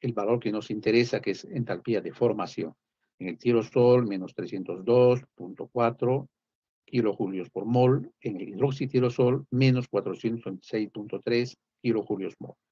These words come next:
Aquí nos muestra que el hidroxitirosol es mucho más estable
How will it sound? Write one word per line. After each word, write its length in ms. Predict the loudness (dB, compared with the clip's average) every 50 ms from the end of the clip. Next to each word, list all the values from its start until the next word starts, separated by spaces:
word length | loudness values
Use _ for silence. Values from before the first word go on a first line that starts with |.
| _ _ _ _ _ _ _
Aquí 220 | -10 -6 -4 -4
nos 240 | -4 -4 -6 -6 -4
muestra 640 | 0 4 6 6 6 4 2 2 2 4 4 2 0 -6
que 120 | -10 -16 -16 _ _
el 100 | -10 -8
hidroxitirosol 1040 | -8 -6 -2 -2 -2 0 -2 -4 -2 2 4 4 4 4 2 2 2 2 2 0 -4 -6
es 80 | _ -10
mucho 220 | -10 -8 -8 -8
más 200 | -8 -8 -8 -10 -12
estable 540 | -10 -4 -2 -2 -2 0 0 0 0 -2